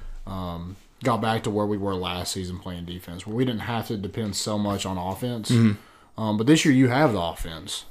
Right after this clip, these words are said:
Speaker 1: Um, so we've kinda taken a step back on defense. And, I mean, if we're able to put both of those together, damn.
Speaker 2: Yeah, I like what you said kinda about that.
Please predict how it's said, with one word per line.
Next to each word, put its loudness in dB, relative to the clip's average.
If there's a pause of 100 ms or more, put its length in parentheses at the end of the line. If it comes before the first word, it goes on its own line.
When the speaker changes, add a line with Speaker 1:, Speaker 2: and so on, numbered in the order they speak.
Speaker 1:
Um, -4
so -4
we've 0
kinda -2 (100)
taken -2
a -4
step -4
back -2
on -4
defense. -4
And, -8
I -4
mean, -2
if -6
we're 2
able 2
to 0
put -4
both -2
of -8
those -2
together, -6 (1200)
damn. -6 (220)
Speaker 2:
Yeah, 2
I 6
like 12
what 12
you 10
said 8
kinda 8
about 4
that. 2